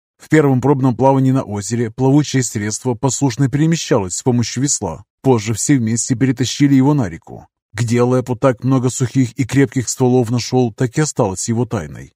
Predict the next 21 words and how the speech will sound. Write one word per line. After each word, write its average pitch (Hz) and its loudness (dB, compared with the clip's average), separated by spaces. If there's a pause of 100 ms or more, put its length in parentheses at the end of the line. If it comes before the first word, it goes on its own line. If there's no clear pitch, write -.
(100)
А 120 -4
вот 120 0
им 113 -4
пришлось 120 -2
рубить 131 0
сосны 113 -4
и 127 -2
тащить 120 -4
стволы 120 0
к - -10
реке. 110 -6 (160)
Готовый 113 0
плот 120 -2
из 131 -6
сырой 123 0
древесины 120 0
был 110 0
бы 120 0
для 127 2
них 127 0
неподъёмен. 110 -2